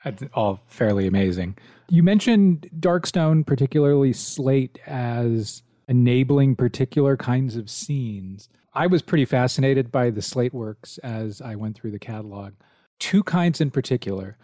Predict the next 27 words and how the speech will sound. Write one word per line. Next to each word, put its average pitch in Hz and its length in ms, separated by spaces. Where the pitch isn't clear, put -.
Scenes, 170 840
often, 151 760
maybe 127 260
always, 175 560
religious 139 480
scenes, 120 580
at 131 180
night 120 580
and 107 180
portraits. - 720
Let's 151 440
talk 151 300
about 131 240
religious 123 480
scenes 107 380
first. - 680
How 180 540
did 160 640
painters, 123 460
maybe 127 220
using 123 340
a 113 60
particular 117 880
specific 113 540
example 113 480
or 101 80
two, 101 340